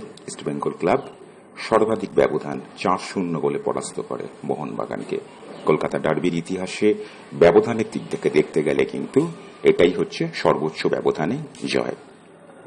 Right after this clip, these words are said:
উনিশশো ছত্রিশ সালে এই ডার্বি ম্যাচ ইস্ট বেঙ্গল ক্লাব জয়লাভ করার পরে উনিশশো ঊনচল্লিশ সালে কিন্তু আবার একটা উল্লেখযোগ্য ঘটনা ঘটে।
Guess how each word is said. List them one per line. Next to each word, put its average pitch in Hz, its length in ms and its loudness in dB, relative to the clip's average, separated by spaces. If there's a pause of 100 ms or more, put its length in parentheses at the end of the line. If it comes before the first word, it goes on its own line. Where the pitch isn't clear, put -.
(1500)
উনিশশো 143 380 6 (240)
ছত্রিশ - 500 0
সালে 123 160 0 (100)
এই 90 140 2
ডার্বি 80 300 2
ম্যাচ 73 180 -4 (580)
ইস্ট - 160 -8
বেঙ্গল 80 300 -6
ক্লাব - 180 -2 (280)
জয়লাভ 80 320 0 (100)
করার 65 220 -4 (100)
পরে 73 180 -2 (1800)
উনিশশো - 380 4 (600)
ঊনচল্লিশ 104 640 2
সালে 67 200 -2
কিন্তু 78 340 -4 (280)
আবার 95 360 0
একটা - 200 -4 (140)
উল্লেখযোগ্য 87 540 -2 (120)
ঘটনা 64 300 -4
ঘটে। - 280 -6